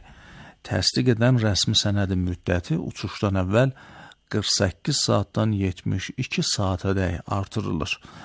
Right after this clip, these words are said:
Bir yaşdan aşağı olan uşaqlar üçün covid pasport və test nəticələrinə dair sənədlər də tələb olunmur. Azərbaycan Respublikasına birbaşa uçuşlar icra edən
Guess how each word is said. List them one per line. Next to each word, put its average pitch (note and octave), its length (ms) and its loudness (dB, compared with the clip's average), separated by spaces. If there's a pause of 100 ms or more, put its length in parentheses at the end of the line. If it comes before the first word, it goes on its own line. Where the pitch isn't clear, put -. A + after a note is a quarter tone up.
(220)
Bir A#2 140 4
yaşdan G#2 440 2
aşağı G#2 460 0
olan G#2 240 2
uşaqlar G#2+ 420 0
üçün E3 320 0 (960)
covid A2+ 380 2 (180)
pasport B2 600 0
və A2 80 4
test - 400 -4
nəticələrinə G2+ 720 0
dair G#2 220 2
sənədlər G2 720 0
də F#2 160 0 (720)
tələb G2 520 0
olunmur. G2 600 0 (420)
Azərbaycan D#3+ 600 6
Respublikasına D3+ 800 4
birbaşa B2 420 4
uçuşlar A2 480 0
icra G#2+ 360 2
edən C#3+ 300 4